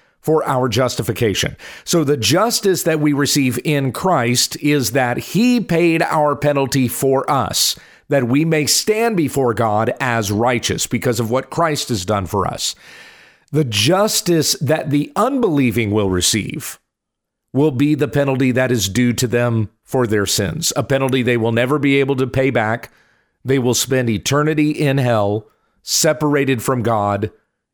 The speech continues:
in eternal punishment, exactly as Jesus said, because they did not trust Christ. They did not obey his gospel. That's the word of Paul in Second Thessalonians chapter one.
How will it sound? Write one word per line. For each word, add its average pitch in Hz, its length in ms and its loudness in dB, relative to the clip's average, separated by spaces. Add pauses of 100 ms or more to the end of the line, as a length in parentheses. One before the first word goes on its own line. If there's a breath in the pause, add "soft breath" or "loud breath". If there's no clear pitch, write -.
(120)
in 156 260 2
eternal 139 580 0
punishment, 120 480 -2
exactly 120 520 0
as 104 120 0
Jesus 113 460 0
said, 98 340 0 (460 soft breath)
because 123 440 -2
they 123 180 0
did 131 340 0
not 131 300 0
trust 120 360 -2
Christ. 104 540 -2 (380)
They 127 140 0
did 110 260 0
not 117 180 2
obey 110 280 0
his 107 200 -2
gospel. 151 460 0
That's 101 280 0
the 120 120 0
word 107 200 0
of 90 140 -6
Paul 107 420 0 (360 loud breath)
in 131 180 0
Second 110 340 0
Thessalonians 104 1000 0
chapter 104 340 -2
one. 127 420 0